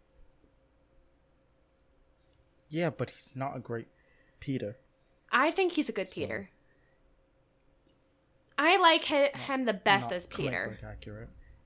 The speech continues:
Speaker 2: Well, whatever. Anyways.
Speaker 1: The
Speaker 2: He's a
Speaker 1: best
Speaker 2: hot
Speaker 1: is still
Speaker 2: nerd.
Speaker 1: Tom Holland. The best
Speaker 2: Tom
Speaker 1: is
Speaker 2: Holland,
Speaker 1: still
Speaker 2: yes.
Speaker 1: Tom
Speaker 2: Tom
Speaker 1: Holland.
Speaker 2: Holland is comic book accurate.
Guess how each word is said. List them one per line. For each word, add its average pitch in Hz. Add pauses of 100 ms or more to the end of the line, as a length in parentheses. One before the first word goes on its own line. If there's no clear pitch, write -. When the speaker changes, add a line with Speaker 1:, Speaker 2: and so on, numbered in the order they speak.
(320)
Speaker 2:
Well, 208
whatever. 180
Anyways. - (1040)
Speaker 1:
The 151
Speaker 2:
He's -
a 196
Speaker 1:
best 226
Speaker 2:
hot 180
Speaker 1:
is 233
still 139
Speaker 2:
nerd. -
Speaker 1:
Tom 110
Holland. 107 (720)
The 151
best 190
Speaker 2:
Tom 466
Speaker 1:
is 370
Speaker 2:
Holland, 381
Speaker 1:
still -
Speaker 2:
yes. -
Speaker 1:
Tom - (100)
Speaker 2:
Tom 370
Speaker 1:
Holland. 349
Speaker 2:
Holland -
is 240 (200)
comic 277
book 208
accurate. 170